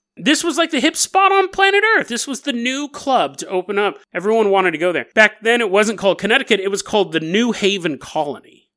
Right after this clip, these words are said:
So we're flying over New Haven Colony. And we are gonna meet a man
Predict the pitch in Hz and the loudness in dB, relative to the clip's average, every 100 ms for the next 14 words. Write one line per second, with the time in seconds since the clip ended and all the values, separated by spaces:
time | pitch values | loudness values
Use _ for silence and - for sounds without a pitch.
0 | _ - 254 247 285 311 294 269 254 214 | _ -4 0 0 2 4 4 2 2 2
1 | 208 185 185 185 170 151 139 139 - - | 2 2 2 0 -2 -2 -2 -4 -10 -18
2 | - - - _ - - 196 202 240 220 | -20 -20 -20 _ -14 -2 0 2 0 0
3 | 240 392 285 262 269 220 185 175 151 120 | 2 2 2 2 2 -2 0 0 0 -2
4 | 101 110 | -10 -16